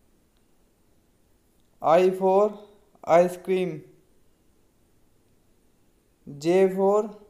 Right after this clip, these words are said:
joker, K for kite, L for lollipop,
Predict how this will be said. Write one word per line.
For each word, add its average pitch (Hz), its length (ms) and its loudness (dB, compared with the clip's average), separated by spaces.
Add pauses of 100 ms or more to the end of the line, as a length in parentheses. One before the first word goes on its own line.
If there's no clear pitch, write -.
(280)
joker, 170 680 0 (2500)
K 190 300 0
for 202 480 0 (580)
kite, 175 600 0 (2500)
L 180 320 0
for 196 500 0 (460)
lollipop, 175 880 -2